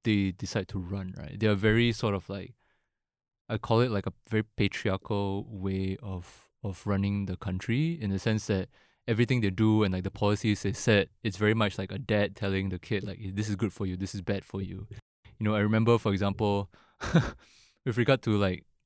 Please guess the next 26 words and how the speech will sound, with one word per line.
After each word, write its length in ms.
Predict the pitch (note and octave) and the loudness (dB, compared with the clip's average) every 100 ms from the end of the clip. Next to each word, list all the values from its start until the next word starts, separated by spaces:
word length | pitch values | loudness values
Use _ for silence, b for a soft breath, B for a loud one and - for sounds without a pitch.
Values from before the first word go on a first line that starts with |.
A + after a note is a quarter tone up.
| _ _ _ | _ _ _
smoking 480 | - - A#2 - A#2 | -8 2 2 4 0
and, 80 | G2 | 2
like, 100 | F#2 | -2
tobacco 320 | - G2 F#2+ | 0 0 0
tax, 300 | G#2+ A2+ - | -2 -2 -4
right? 260 | F#2+ G2 F#2+ | -8 -8 -6
So, 340 | - G#2+ G#2 - b b b - | 0 0 0 -4 b b b -2
um, 600 | G#2+ G2 G2 F#2+ F#2+ G2+ A2+ | 2 4 4 2 0 -2 0
I 40 | |
remember 280 | A2+ C#3+ F3 | 4 6 4
one 320 | A#2 G#2+ A2+ | 4 4 6
year 560 | A2 G#2+ G#2+ G#2 G2+ - - - | 6 6 6 4 2 -4 -14 -2
in 120 | G#2+ | 2
one 140 | A2 | 4
of 60 | C3 | 4
the 60 | G2+ | 2
budgets, 460 | F#2+ G2 G2+ F2+ - | 2 2 2 -2 -4
right? 260 | G2 F#2 | -6 -6
So, 240 | - C3+ C3+ b b b b _ | 2 4 4 b b b b _
you 80 | B2+ | 2
know, 100 | D3+ | 4
every 260 | F#3+ C3+ C#3 | 4 4 4
year 260 | B2+ B2+ A#2+ | 6 6 6
we 160 | G#2 | 2
have, 220 | G2+ F#2+ | 0 -2
like, 300 | G#2 F#2 F#2 | -4 -6 -8